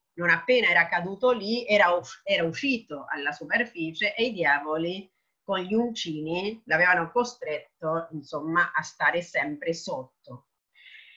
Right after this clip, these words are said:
Quindi da quello, diciamo, noi possiamo capire che, eh, chiaramente la pece bollente, eh, eh, gli fa soffrire, quindi preferiscono essere fuori dalla pece tutto il possibile, solo che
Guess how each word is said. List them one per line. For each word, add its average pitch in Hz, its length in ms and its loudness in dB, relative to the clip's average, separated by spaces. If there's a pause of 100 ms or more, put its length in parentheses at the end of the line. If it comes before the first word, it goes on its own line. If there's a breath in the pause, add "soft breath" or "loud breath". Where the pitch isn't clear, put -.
(100)
Quindi 226 260 0
da 202 200 4
quello, 302 720 2
diciamo, 202 460 -2
noi 202 200 -2
possiamo 202 440 -4
capire 208 500 2
che, 190 400 0
eh, 160 200 -12
chiaramente 220 640 2
la 151 140 4
pece 202 800 -4
bollente, 151 1200 -2 (180)
eh, 127 380 -6
eh, 139 180 -8
gli 147 140 -6
fa - 120 2
soffrire, 220 840 0
quindi 196 480 -4 (300)
preferiscono 202 800 0
essere 175 480 0
fuori 240 340 4
dalla 160 300 4
pece 180 300 -8
tutto - 280 -14
il 175 100 -16
possibile, 170 640 -6
solo 220 320 -2
che 202 400 -6